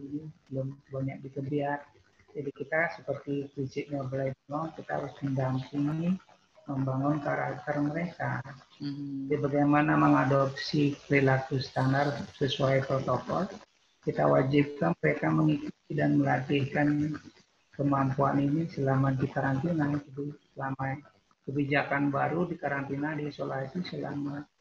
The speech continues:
Speaker 1: sepuluh hari, mereka harus melakukan dan menerapkan pelatihan sendiri. Jadi imun sistem atau imun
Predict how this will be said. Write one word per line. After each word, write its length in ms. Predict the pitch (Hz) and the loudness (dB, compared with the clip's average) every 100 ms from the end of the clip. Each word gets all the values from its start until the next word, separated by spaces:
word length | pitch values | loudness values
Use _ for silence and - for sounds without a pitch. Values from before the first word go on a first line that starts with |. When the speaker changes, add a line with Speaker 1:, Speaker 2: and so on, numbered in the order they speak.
| _ _ _ | _ _ _
Speaker 1:
sepuluh 320 | - - 151 | -12 -4 -2
hari, 480 | 123 139 143 156 165 165 - _ _ _ - | -2 -2 -2 -2 -2 -6 -14 _ _ _ -10
mereka 480 | 139 135 160 147 143 | -8 -4 -2 0 0
harus 240 | 143 143 | -2 -2
melakukan 640 | 143 135 - 143 - 156 | -2 -2 -6 -8 -4 -2
dan 80 | 143 | -2
menerapkan 640 | 139 139 135 135 - 151 147 - | -2 -4 -6 -8 -8 -8 -8 -10
pelatihan 720 | 143 135 135 - 143 135 143 139 | -4 -2 -2 -4 -4 -2 -2 -4
sendiri. 560 | 143 143 185 160 143 - - - _ _ _ _ | -2 2 2 2 -2 -10 -20 -20 _ _ _ _
Jadi 560 | 147 147 147 147 - - | -8 -2 0 0 -2 -2
imun 400 | 151 147 147 143 | 0 4 6 4
sistem 560 | - 139 - 165 156 | 2 0 0 0 2
atau 160 | 143 143 | 2 2
imun 480 | 139 143 143 143 | 2 4 4 4